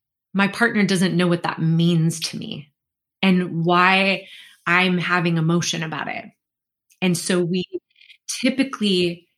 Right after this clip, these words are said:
there's a lot of vulnerability that goes into, and even some pause. And, like, when I'm on the, when I'm in the position of wanting to point with the criticism,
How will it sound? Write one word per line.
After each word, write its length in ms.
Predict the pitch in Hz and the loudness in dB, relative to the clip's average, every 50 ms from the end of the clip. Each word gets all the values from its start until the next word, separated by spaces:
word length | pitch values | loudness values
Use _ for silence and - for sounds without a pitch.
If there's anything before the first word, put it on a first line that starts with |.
| _ _ _ _ - | _ _ _ _ -4
there's 160 | 190 196 175 | -2 0 2
a 60 | 196 | 2
lot 240 | 185 190 180 180 175 | 2 4 4 4 4
of 100 | 185 160 | 2 2
vulnerability 600 | 175 180 175 175 170 147 190 202 233 247 220 208 170 | 0 0 0 0 0 0 2 2 4 4 4 2 0
that 160 | 180 170 - | 0 -2 -2
goes 280 | 180 175 170 175 160 | 0 0 0 0 0
into, 340 | 170 170 170 165 - 175 165 | 0 0 0 0 -2 -2 -2
and 160 | 170 175 190 | 0 2 2
even 240 | 247 330 427 427 466 466 466 - | 2 2 2 0 -2 -4 -4 0
some 540 | - 302 285 269 254 254 240 214 208 - - _ _ _ _ _ _ _ _ _ _ _ | 2 4 4 6 6 6 4 4 2 -4 -12 _ _ _ _ _ _ _ _ _ _ _
pause. 680 | - - - 214 208 202 202 202 196 196 196 196 190 196 | -16 -10 -4 -2 -2 0 0 0 0 0 -2 -2 -4 -4
And, 240 | 185 175 180 170 - - - - - - - - - _ - | -4 -4 -6 -8 -12 -16 -20 -20 -20 -20 -20 -20 -14 _ -6
like, 140 | 185 180 - | -6 -4 -2
when 120 | 180 180 | 0 2
I'm 220 | 180 190 196 196 | 2 4 4 4
on 240 | 190 190 190 190 185 | 4 4 4 2 2
the, 520 | 175 170 175 175 175 175 170 170 180 190 - - - 156 _ _ _ _ _ _ _ - | 2 2 2 2 2 2 2 0 -2 -4 -6 -8 -10 -16 _ _ _ _ _ _ _ -6
when 160 | 185 190 185 | -2 2 4
I'm 220 | 180 202 226 233 | 4 6 6 6
in 120 | 240 220 208 | 6 6 4
the 80 | 208 202 | 2 0
position 560 | 208 - - 190 - 185 180 - - 175 175 | -2 -6 -6 -4 -2 -2 -2 0 0 -2 -2
of 140 | 175 156 156 | -2 -2 -2
wanting 360 | 165 165 165 165 165 165 160 | -2 -2 0 0 0 -2 -2
to 440 | 165 - 170 165 165 160 160 160 160 | -4 -4 -4 -2 -2 -2 -2 -4 -4
point 500 | 160 - - 190 160 147 147 - - - - - - _ _ _ _ - | -6 -4 -4 -2 -2 -2 -4 -6 -6 -6 -8 -8 -10 _ _ _ _ -10
with 120 | 175 170 - | -10 -8 -8
the 60 | 165 | -8
criticism, 560 | 165 - 175 160 156 156 - 156 147 147 147 | -6 -4 -4 -4 -4 -4 -4 -6 -6 -6 -8